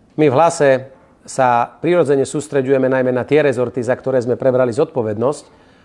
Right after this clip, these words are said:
a ktoré zároveň najviac ovplyvňujú každodenný život vás všetkých, ako rezort sociálnych vecí, zdravotníctva, školstva či regionálneho rozvoja. A hoci vláda ešte programové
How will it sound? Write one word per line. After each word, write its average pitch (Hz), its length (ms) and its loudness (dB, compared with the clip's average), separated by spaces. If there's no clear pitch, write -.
a 139 120 -2
ktoré 143 360 0
zároveň 143 560 2
najviac 151 360 0
ovplyvňujú 135 600 -2
každodenný 131 540 0
život 127 420 -2
vás 135 320 -2
všetkých, 131 640 -4
ako 120 460 -2
rezort 127 320 0
sociálnych 120 460 -2
vecí, 135 360 -4
zdravotníctva, 131 880 0
školstva 139 580 -2
či 123 220 -8
regionálneho 120 560 -4
rozvoja. 95 380 -8
A - 80 -2
hoci 170 240 2
vláda 180 400 4
ešte 147 320 -2
programové 143 720 0